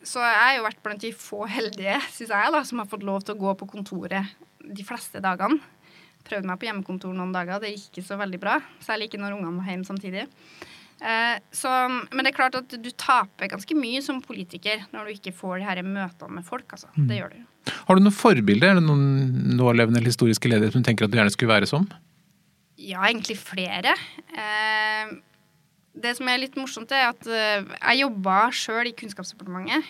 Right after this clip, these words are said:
Speaker 1: i to tusen og elleve. Da var Kristin Halvorsen statsråd. Eh, og hun har faktisk alltid vært et sånn politisk forbilde for meg. Vi er riktignok uenige i ganske mange saker, eh, og representerer ulike parti. Men den måten hun er som både person og leder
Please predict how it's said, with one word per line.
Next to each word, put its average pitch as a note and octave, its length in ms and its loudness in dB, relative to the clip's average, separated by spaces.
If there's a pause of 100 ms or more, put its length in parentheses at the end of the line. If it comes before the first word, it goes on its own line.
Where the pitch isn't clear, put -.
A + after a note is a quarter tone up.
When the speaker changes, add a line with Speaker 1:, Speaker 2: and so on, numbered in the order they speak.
(180)
Speaker 1:
i G#3 40 -16
to A3+ 120 -16
tusen G#3+ 200 -16
og G3 60 -10
elleve. G3 340 -6 (380)
Da G#3+ 140 -2
var B3 100 -4
Kristin C4 340 -12
Halvorsen F#3 500 -8
statsråd. A3 560 -8 (760)
Eh, G#3 200 -2
og G#3+ 80 -8
hun B3 120 -8
har B4+ 120 0
faktisk D#4 300 -12
alltid A3+ 260 -4
vært A3+ 160 -8
et A#3+ 60 -14
sånn A3+ 180 -14
politisk G3 460 -12
forbilde F#3 380 -10
for A3 100 -14
meg. F#3+ 180 -2 (520)
Vi A#3 160 -2
er C4 260 6
riktignok C4 340 -8 (100)
uenige C4+ 720 2
i C4 80 -8
ganske B3 260 -2
mange A3+ 220 -4
saker, A3+ 440 4 (280)
eh, A#3+ 320 4
og A3+ 60 0
representerer A3+ 520 -2
ulike G3 280 -6
parti. C#4+ 320 0 (640)
Men B3+ 140 -2
den C#4 120 2
måten A3+ 640 -2
hun B3 140 -8
er A3 280 0
som B3 200 -10
både A3 240 -6
person A3+ 460 -8
og B3 80 -4
leder B3 500 -2